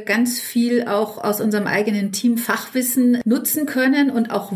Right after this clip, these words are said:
wollen. Das war bestimmt auch damit, hing damit zusammen und auch mit dem immer größer werdenden Netzwerk, was wir begonnen haben mit einer ganzen Zahl von Hospitationen.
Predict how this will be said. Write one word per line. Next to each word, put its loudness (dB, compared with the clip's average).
wollen. 2
Das -2
war 0
bestimmt -2
auch -4
damit, 0
hing 0
damit 2
zusammen 2
und 2
auch -2
mit 2
dem 0
immer 2
größer -2
werdenden 0
Netzwerk, -2
was 0
wir 0
begonnen 2
haben 0
mit -2
einer 0
ganzen -2
Zahl 0
von -2
Hospitationen. 0